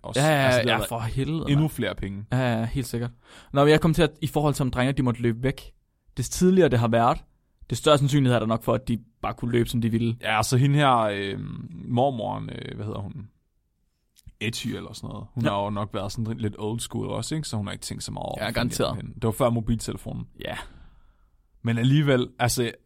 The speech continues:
Speaker 1: de
Speaker 2: Men
Speaker 1: der
Speaker 2: ja.
Speaker 1: drenge, de har satme været modige nok, hvis de har lukket op for ni hundrede nioghalvfjerds buer.
Speaker 2: Hvorfor, hvorfor bliver man ved med at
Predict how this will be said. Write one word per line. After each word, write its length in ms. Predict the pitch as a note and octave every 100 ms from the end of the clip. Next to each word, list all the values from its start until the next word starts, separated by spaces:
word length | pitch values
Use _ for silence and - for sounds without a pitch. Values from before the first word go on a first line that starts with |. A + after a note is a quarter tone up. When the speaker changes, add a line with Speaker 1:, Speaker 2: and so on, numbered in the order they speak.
| G#2+ - B2
Speaker 1:
de 60 |
Speaker 2:
Men 60 | B2+
Speaker 1:
der 80 | B2+
Speaker 2:
ja. 80 | C3
Speaker 1:
drenge, 280 | A#2 C3+
de 80 | C#3
har 100 | A2+
satme 480 | - - D3 - B2
været 180 | G#2 A2
modige 320 | B2 B2+ C3
nok, 200 | A2 A2
hvis 140 | A#2 A2
de 100 | B2
har 220 | G2+ A2
lukket 320 | G#2 G#2 G#2 - _ _
op 160 | A#2 C3+
for 140 | -
ni 240 | A#2 B2+ D3
hundrede 420 | B2+ B2+ B2+ B2
nioghalvfjerds 840 | A#2+ C3+ C3 A2 - - - - -
buer. 380 | A#2 A2 B2 C3+ _ _ _ _ - -
Speaker 2:
Hvorfor, 380 | E3+ A#3+ B3
hvorfor 220 | D3+ F#3 A#3+
bliver 160 | A3
man 160 | E3 C#3+
ved 100 | A#3+
med 100 |
at 60 | A3+